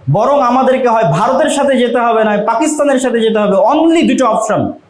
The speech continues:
তখন শেরে বাংলা তার বাঙালিত্বকে বিসর্জন দিয়ে মুসলমানিত্বকে রক্ষার জন্য মুসলিম লীগে যোগ দিলেন।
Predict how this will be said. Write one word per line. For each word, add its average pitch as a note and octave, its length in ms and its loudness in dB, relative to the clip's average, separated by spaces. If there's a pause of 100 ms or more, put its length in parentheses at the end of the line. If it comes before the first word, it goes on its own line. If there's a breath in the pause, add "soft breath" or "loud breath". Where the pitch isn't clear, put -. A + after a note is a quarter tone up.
(420 soft breath)
তখন D#4 300 0
শেরে D4 300 0
বাংলা C4 320 0
তার A#3+ 180 -2
বাঙালিত্বকে C4+ 800 0
বিসর্জন A#3+ 560 0
দিয়ে A3+ 120 2
মুসলমানিত্বকে C#4+ 840 0
রক্ষার A3+ 360 -2
জন্য G3+ 320 0 (100)
মুসলিম G#3+ 320 0
লীগে F#3+ 220 0
যোগ D3 200 -2
দিলেন। G2+ 200 -4